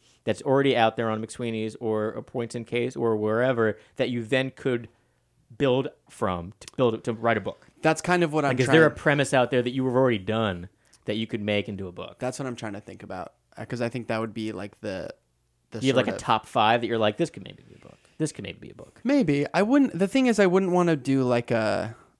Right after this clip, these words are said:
Speaker 2: like, a best of James Folta thing.
Speaker 1: Yeah.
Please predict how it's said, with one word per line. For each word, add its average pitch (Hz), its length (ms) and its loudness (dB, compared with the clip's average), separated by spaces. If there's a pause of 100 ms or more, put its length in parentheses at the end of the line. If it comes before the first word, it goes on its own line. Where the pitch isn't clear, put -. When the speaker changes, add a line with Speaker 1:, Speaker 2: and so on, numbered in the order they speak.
(120)
Speaker 2:
like, 127 160 -2
a 120 80 0
best 120 400 -4
of 110 320 -6
James 113 340 -12
Folta 113 360 -6
thing. 156 520 -6
Speaker 1:
Yeah. 92 120 -10